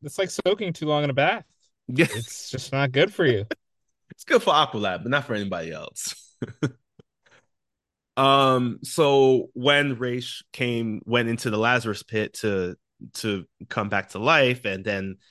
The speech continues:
Speaker 2: this is how Clayface came out, because when he was finally free, he became this, like, morphological being, and he starts attacking everything. And, um, you know, Raish shows here that he has some Big Shadow's energy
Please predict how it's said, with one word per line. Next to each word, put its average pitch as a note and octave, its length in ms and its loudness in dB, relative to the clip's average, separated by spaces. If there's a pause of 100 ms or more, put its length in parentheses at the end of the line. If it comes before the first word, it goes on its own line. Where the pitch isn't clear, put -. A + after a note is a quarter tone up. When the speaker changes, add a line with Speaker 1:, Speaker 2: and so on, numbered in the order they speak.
(640)
Speaker 2:
this C#3+ 180 2
is C3+ 100 -6
how B2+ 220 2
Clayface B2+ 640 -2
came G2 220 -6
out, F2 180 -6
because G2 260 -10
when G2+ 100 -10
he A#2 80 -6
was G#2 160 -8
finally A#2+ 400 0
free, C3+ 420 -4
he G#2+ 80 -4
became G2+ 320 -8
this, G2+ 160 -10
like, F#2 180 -6
morphological F2+ 680 -8
being, G2+ 400 -4
and - 460 -16
he A#2 40 -4
starts C#3 240 0
attacking C#3 440 -2
everything. G2+ 600 -6
And, G2+ 300 -4
um, F#2+ 320 -4
you B2 100 -6
know, F#2 320 -4
Raish A2 160 -2
shows G2 380 -4
here F#2+ 180 -6
that F2+ 120 -10
he G2 100 -6
has F#2 160 -4
some F2+ 180 -10
Big F#2+ 160 -6
Shadow's F2+ 420 -6
energy F2 640 -8